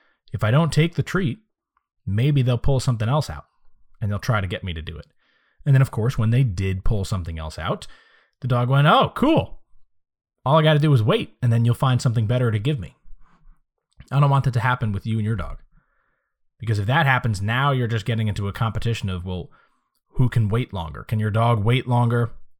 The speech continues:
to get something they really want? Or do you have to wait for your dog to then go, "Okay, this is all I'm getting"?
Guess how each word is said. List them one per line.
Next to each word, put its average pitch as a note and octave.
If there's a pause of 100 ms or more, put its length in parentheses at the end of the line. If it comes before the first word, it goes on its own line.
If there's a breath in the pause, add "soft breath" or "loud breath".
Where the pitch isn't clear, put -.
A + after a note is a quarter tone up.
to G#2+
get A#2
something A#2+
they A#2
really A2+
want? D#3 (520 soft breath)
Or A#2
do G#2
you D3+
have C3
to A2+
wait G2 (200)
for A#2
your G#2+
dog G2
to G#2
then F#2+
go, F#2+
"Okay, F#2
this F2+
is F2
all E2
I'm D#2
getting"? -